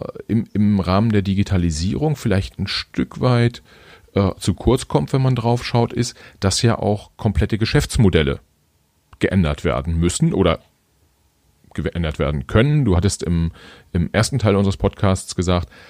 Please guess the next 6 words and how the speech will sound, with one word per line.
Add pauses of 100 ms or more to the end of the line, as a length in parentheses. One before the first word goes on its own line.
(440)
warum (220)
digitalisieren? (340)
Einer
der
Gründe
ist,